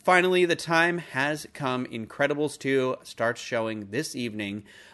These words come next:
Um, and to celebrate, Disney Springs is having some special events throughout the weekend. You can enjoy a D J dance party, photo opportunities, and more down at Disney Springs.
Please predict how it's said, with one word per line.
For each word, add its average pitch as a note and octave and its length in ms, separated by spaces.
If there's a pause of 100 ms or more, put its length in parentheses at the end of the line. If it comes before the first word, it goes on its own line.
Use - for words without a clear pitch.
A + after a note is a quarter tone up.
Um, G#2+ 420
and A2 160
to B2+ 80
celebrate, C3 440
Disney D3+ 260
Springs C#3 420
is - 220
having B2+ 280
some A#2 200
special D3+ 500
events A#2+ 360
throughout C3 280
the D3 80
weekend. C3+ 300
You A2+ 60
can A#2+ 120
enjoy A2+ 360
a G#2 40
D G#2+ 180
J G2 200
dance F#3+ 340
party, F3+ 320
photo E3+ 300
opportunities, D#3 640 (280)
and C#3+ 380
more B2 400
down A2+ 280
at G#2+ 100
Disney A2+ 260
Springs. A2 440